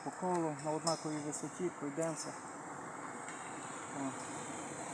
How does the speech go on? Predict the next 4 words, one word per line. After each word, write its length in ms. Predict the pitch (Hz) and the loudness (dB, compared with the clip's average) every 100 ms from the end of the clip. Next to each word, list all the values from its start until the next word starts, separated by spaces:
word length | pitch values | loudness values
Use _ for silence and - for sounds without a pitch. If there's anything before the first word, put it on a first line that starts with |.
| - - - - 294 - - - - - - - - - - - - - - - | -2 -2 -2 -2 -2 -2 -2 0 0 0 -2 -2 -2 -2 -2 -2 -2 -2 -2 -2
Такий 180 | - 170 - | 0 0 2
спосіб 340 | 170 175 - 147 - | 4 4 4 0 0
це 100 | 147 | 2
робиться. 440 | 151 139 - 131 | 2 2 0 -2